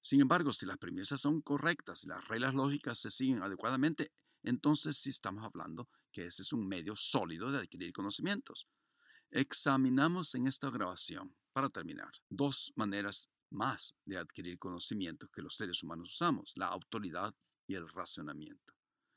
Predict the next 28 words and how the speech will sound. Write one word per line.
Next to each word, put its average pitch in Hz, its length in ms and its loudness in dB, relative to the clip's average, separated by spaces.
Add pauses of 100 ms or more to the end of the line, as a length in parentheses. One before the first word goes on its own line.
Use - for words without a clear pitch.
(120)
Ya 101 160 0
hablamos 98 420 0
del 85 80 -8
sentido 82 440 -4
común 127 420 2
y 135 80 0
de 98 100 -2
la 82 80 -4
intuición, - 560 -8 (680)
cada 98 240 0
uno 101 480 0 (160)
con 82 160 -10
sus - 240 -12
fortalezas 85 720 -8
y - 80 -6
debilidades. 80 960 -12 (520)
Continuaremos 180 1040 6 (260)
en 101 120 -4
los 101 140 -4
próximos 113 520 -2
episodios 113 600 -2
hablando 123 340 0
de, 156 120 2
de 175 140 0
otras 185 400 2
maneras 123 400 2
de 101 80 -4
adquirir 98 520 -4